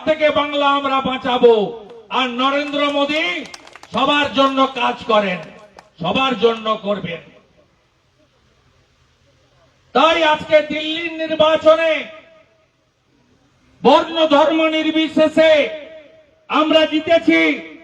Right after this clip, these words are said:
এমনকি মুসলিম অধ্যুষিত বিধানসভাগুলোতেও ভোট হয়েছে। একজন বড় ইমাম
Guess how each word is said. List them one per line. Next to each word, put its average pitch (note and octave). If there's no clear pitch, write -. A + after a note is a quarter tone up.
এমনকি D#4
মুসলিম D#4+
অধ্যুষিত D#4
বিধানসভাগুলোতেও D#4+
ভোট D#4+
হয়েছে। D#4
একজন D4
বড় D#4
ইমাম E4